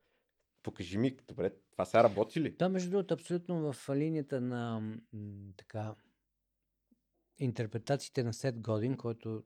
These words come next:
Speaker 2: н-, наскоро, наскоро, вече две-три години минаха, откакто издаде книгата Маркетинг и неговите, неговия кръг от лекции. То-, точно на това залага, че, ам,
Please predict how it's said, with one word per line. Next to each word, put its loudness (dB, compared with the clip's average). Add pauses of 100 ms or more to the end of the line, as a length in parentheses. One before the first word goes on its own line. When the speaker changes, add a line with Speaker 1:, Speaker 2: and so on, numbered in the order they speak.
Speaker 2:
н-, -2 (240)
наскоро, -4
наскоро, -6
вече -8
две-три -6
години -4
минаха, -8
откакто -14
издаде -8
книгата -10
Маркетинг -12 (920)
и -4 (100)
неговите, -6
неговия -4
кръг -10
от -14
лекции. -8
То-, -6 (180)
точно -2
на -2
това 0
залага, 0
че, -6 (720)
ам, -2